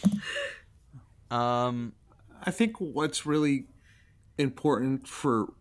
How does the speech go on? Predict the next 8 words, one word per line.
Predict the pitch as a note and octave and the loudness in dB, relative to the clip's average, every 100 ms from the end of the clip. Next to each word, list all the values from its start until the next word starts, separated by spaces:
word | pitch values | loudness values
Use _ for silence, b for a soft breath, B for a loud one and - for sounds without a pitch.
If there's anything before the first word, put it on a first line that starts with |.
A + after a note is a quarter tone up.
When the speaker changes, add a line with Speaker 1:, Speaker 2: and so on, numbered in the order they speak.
| - | -6
Speaker 3:
um, | A#2+ G#2+ G#2 G#2 F2+ G2+ A2+ C3+ | 0 2 2 0 -2 -6 -4 0
listeners | B2+ - B2+ A2+ G#2+ - | 0 0 -2 -2 -2 -2
to | G#2+ | 0
realize, | A#2 A#2 G#2 G#2 G#2+ - | 0 2 2 2 0 -2
too, | - A#2+ G#2+ G2+ - | 0 0 2 0 0
is | A2+ A2 G#2+ - | 2 2 2 0
that, | G#2 F#2 D#2+ - - | 0 0 0 -4 -6
uh, | G#2+ G#2 F#2 | 0 0 0